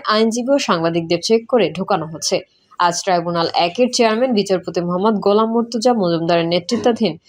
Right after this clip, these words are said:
আন্তর্জাতিক অপরাধ ট্রাইব্যুনালের তিন সদস্যের বিচারিক প্যানেলে শেখ হাসিনা সহ তিনজনের মামলার রায়ের তারিখ ঘোষণা করবেন। দিনটি ঘিরে লকডাউন, ঢাকা লকডাউন কর্মসূচি ঘোষণা করেছে কার্যক্রম নিষিদ্ধ আওয়ামী লীগ। সরেজমিনে সুপ্রিম কোর্টের আপিল বিভাগ,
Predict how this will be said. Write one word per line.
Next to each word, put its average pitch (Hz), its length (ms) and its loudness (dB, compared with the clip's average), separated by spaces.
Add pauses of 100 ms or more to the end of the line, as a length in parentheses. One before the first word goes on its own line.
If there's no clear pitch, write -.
(180)
আন্তর্জাতিক 269 580 0
অপরাধ 175 340 2
ট্রাইব্যুনালের 180 500 0
তিন 233 160 2
সদস্যের 233 540 2
বিচারিক 226 460 2
প্যানেলে 233 340 2 (380)
শেখ 254 240 0
হাসিনা 269 300 -2
সহ 277 240 0
তিনজনের 190 480 2
মামলার 190 420 2
রায়ের 185 280 2
তারিখ 220 200 -2
ঘোষণা 190 360 -2
করবেন। 151 360 0 (380)
দিনটি 262 320 0
ঘিরে 302 280 2
লকডাউন, 208 580 2
ঢাকা 196 340 0
লকডাউন 254 380 0
কর্মসূচি 180 560 -2
ঘোষণা 180 360 -2
করেছে 233 320 0 (120)
কার্যক্রম 170 460 -4
নিষিদ্ধ 190 360 -4
আওয়ামী 160 300 2
লীগ। 170 120 0 (320)
সরেজমিনে 170 580 0 (360)
সুপ্রিম 262 380 0
কোর্টের 262 360 0
আপিল 190 320 0
বিভাগ, 240 280 0